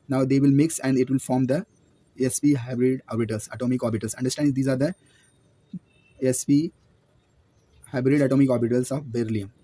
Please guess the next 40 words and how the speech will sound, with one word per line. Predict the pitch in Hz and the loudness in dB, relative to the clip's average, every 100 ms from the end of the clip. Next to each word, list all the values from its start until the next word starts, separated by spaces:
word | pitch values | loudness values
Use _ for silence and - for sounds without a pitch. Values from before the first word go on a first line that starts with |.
| _ - | _ -4
Now | 139 | -2
what | 127 151 | 0 0
happens, | 156 160 160 | 0 -2 -4
students? | 151 160 - _ _ - - | -4 -6 -10 _ _ -16 -6
This | 156 - | -2 0
we | |
can | 139 147 143 | 2 2 2
show | - 151 | -2 -2
with | 143 139 | 0 2
the | 143 160 - - - - - _ _ | 0 -2 -8 -20 -20 -18 -18 _ _
three-dimensional | - 156 143 143 139 147 143 _ - - | -6 0 4 4 4 2 0 _ -18 -10
structure | 135 139 135 | -6 -4 0
like | 135 131 | 2 4
this. | 135 143 - | 2 0 -4
This | 123 127 | -6 -2
is | 139 | -2
the | 135 | -2
two | 135 | 0
S | 135 131 | 2 2
one. | 139 147 147 - _ _ _ _ _ | 2 0 -2 -20 _ _ _ _ _
Pure | 151 156 | 2 2
atomic | 147 143 139 | 4 4 4
orbitals | 131 131 131 127 | 4 2 2 0
of | 131 | 0
beryllium | 120 123 139 147 147 | 0 4 4 4 2
combines | - 120 120 143 147 | -2 -2 2 2 2
with | 139 120 | 0 0
the | 131 135 _ _ _ _ _ 151 - | -2 -2 _ _ _ _ _ -20 -4
two | 151 | -2
P | 143 147 | 4 6
one | 143 151 127 | 6 2 0
atomic | 139 139 135 | 4 4 4
orbitals | 123 117 131 123 | 2 2 2 0
of | 127 | 0
beryllium. | 117 120 131 135 | 0 2 2 2
This | 123 123 | 0 -2
is | 123 | 0
the | 127 | -2
two | - 131 | 0 -2
P | 123 131 | 0 0